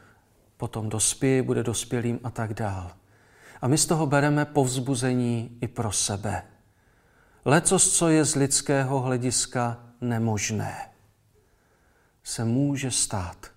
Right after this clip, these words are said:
v pravý čas. A to tehdy,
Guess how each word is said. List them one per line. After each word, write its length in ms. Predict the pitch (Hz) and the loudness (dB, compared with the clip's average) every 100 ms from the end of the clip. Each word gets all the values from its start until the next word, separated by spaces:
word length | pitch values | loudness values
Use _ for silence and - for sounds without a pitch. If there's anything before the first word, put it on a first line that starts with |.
| _ _ _ _ | _ _ _ _
v 180 | - - | -16 -14
pravý 600 | - - 131 135 131 131 - | -2 4 4 4 0 -2 -4
čas. 580 | - 90 - - - - _ _ _ _ _ _ _ _ - | -4 -2 -2 -2 -4 -12 _ _ _ _ _ _ _ _ -12
A 60 | |
to 100 | 110 | -10
tehdy, 680 | 107 123 120 139 147 147 | 0 0 2 4 2 0